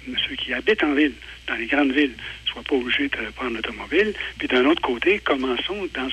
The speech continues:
un horizon peut-être de dix à quinze à vingt ans à penser aussi au transport, euh, collectif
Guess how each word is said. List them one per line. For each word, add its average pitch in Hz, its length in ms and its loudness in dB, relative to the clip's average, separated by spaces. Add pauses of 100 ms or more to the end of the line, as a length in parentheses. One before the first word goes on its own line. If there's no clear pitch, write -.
un - 80 0
horizon - 360 2
peut-être 180 280 0
de 127 100 -6 (180)
dix 165 180 4 (100)
à 107 80 -6
quinze 156 360 2
à 110 100 -2
vingt 120 440 -4
ans 190 60 -4 (480)
à 123 140 -2
penser 127 360 2
aussi - 320 -2
au 147 160 2
transport, 147 800 2
euh, 117 260 -2 (320)
collectif 131 580 2